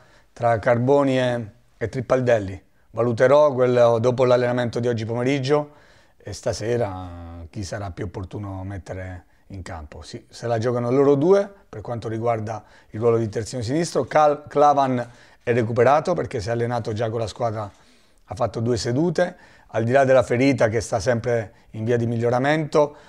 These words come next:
sono cose che accadono nel calcio, ma spesso i calciatori riescono a recuperare da questo, per quello sicuramente, eh, Raghi sarà a disposizione. È un campionato sicuramente diverso dal solito, condizionato da questo, eh, non aiuta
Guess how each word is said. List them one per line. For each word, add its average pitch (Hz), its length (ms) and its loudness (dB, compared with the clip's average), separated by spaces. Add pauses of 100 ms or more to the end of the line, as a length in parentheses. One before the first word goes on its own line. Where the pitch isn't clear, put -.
sono 123 260 -2
cose 120 260 2
che 110 80 0
accadono 117 380 -2
nel 123 160 -4
calcio, 117 360 -2
ma 113 100 -8
spesso - 380 -6
i 107 40 -6
calciatori 113 520 -6
riescono 113 420 -2
a 110 60 -10
recuperare 107 480 -8
da 117 120 -4
questo, 104 360 -10
per 98 140 -12
quello 104 320 -10 (320)
sicuramente, 123 920 -2 (320)
eh, 110 400 -6
Raghi 117 340 2
sarà 110 260 -2
a 110 60 -2
disposizione. 101 880 -8 (300)
È - 120 -6
un 131 280 0
campionato 143 580 2
sicuramente 131 540 0
diverso 127 400 2
dal 120 140 -2
solito, 104 520 -8 (260)
condizionato 127 680 0
da 135 120 4
questo, 156 600 2 (440)
eh, 123 400 2
non 143 200 4
aiuta 139 640 4